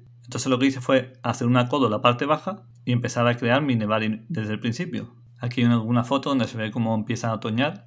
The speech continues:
El color era muy bonito cuando otoñaba. Ya estaba dando con las claves y para estar aprendiendo pues no me otoñaban tan mal.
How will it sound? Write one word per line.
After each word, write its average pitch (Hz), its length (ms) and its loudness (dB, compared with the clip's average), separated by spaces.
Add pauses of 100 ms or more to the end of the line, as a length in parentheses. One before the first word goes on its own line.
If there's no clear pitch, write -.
(140)
El 113 180 -6
color 120 300 0
era 117 160 2
muy 113 180 0
bonito 156 300 0
cuando 135 180 0
otoñaba. 139 560 0 (600)
Ya 120 220 4
estaba 120 320 2
dando 117 300 4
con 120 120 0
las 107 120 0
claves 139 420 2
y 143 140 8
para 127 220 6
estar 143 220 2
aprendiendo 156 600 -2
pues 120 260 2
no 110 180 0
me 165 100 -2
otoñaban 113 440 -2
tan 113 180 -2
mal. - 280 -4